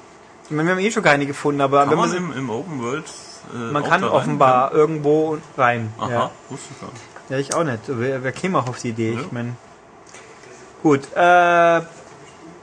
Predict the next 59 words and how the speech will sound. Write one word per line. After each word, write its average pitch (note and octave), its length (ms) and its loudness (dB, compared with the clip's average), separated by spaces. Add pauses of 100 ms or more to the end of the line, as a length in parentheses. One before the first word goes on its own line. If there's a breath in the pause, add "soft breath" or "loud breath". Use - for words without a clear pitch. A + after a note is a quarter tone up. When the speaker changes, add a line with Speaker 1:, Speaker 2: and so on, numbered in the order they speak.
Speaker 1:
ja, D3+ 140 4 (100)
was F#3+ 200 6
jetzt G#3+ 180 2
noch, G3 180 0
also D#3 160 2
das F3+ 120 0
sind F3+ 100 -2
die D3+ 80 -2
Bekannten, A3 560 0
da G3 80 2
spart F3 320 4
man F3+ 120 0
eh F#3 100 0
schon F3+ 140 -4
ein F3 40 -4
bisschen E3+ 240 -6
Geld. E3 400 2
Ein, C#3+ 180 0 (180)
wenn D3+ 140 0
man C#3+ 100 4
einzeln F3 260 -2
kaufen E3+ 260 4
will, D#3+ 80 2
ein C#3+ 160 -2
Fall D3 260 4
kostet C3+ 340 -6
vier G3 300 0
Euro, E3+ 260 4
dreihundertzwanzig D3+ 640 -2
Punkte D#3+ 480 0
und C3+ 160 -6
die C#3+ 60 0
anderen C#3 260 -2
Inhalte C3 300 -2
zwei, D#3 300 2
respektive B2 400 -6
hundertsechzig D#3+ 520 -6
Punkte. E3 380 0 (480 loud breath)
Aber B2+ 240 0
die C3 240 -2
würde C#3 140 2
ich - 120 -10
auch A#2+ 140 -6
vergessen, - 1040 -8
mehr A2 100 -4
oder G#2+ 100 -4
weniger. G#2 360 -6
Speaker 2:
Braucht G#2 100 -4
kein F#2+ 100 -8
Mensch. F2 200 -12 (160)
Speaker 1:
Die B2+ 80 -6
Fälle, D3+ 340 4
okay, D#3+ 340 2
den D3+ 140 0
Rest B2+ 300 -2
braucht A#2 260 -6
man B2 100 -4
nicht A#2+ 140 -8
zwingend. B2 340 -2